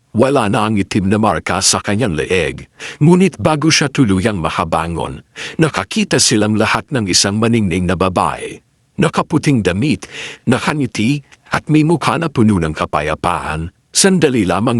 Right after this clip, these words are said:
itong nagpakita bago naglaho. Ngunit iniwan ito ang isang malamig na ihip ng hangin na nagdulot ng katahimikan.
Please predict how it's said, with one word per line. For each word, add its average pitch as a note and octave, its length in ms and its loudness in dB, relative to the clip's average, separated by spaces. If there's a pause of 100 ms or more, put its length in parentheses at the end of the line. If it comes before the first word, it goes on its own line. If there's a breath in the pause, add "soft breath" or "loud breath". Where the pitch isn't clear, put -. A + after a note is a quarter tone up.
itong E2+ 240 -2
nagpakita E2+ 640 -4
bago D#2+ 320 -4
naglaho. D#2+ 800 -4 (180)
Ngunit G#3 640 2
iniwan F#3+ 400 2
ito D3+ 240 2
ang C3 160 0
isang G2 240 0
malamig E2 480 -2
na B2+ 160 -2
ihip F#2+ 400 -4
ng D#3 160 0
hangin F2+ 400 -2
na A2+ 80 0
nagdulot A#2 640 0
ng G2+ 160 0
katahimikan. E2+ 1040 -4